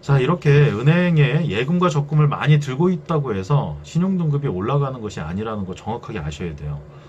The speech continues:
사회 초년생분들은 "나는 왜, 어,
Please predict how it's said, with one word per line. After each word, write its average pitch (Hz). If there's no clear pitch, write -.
사회 131
초년생분들은 135
"나는 170
왜, 147
어, 135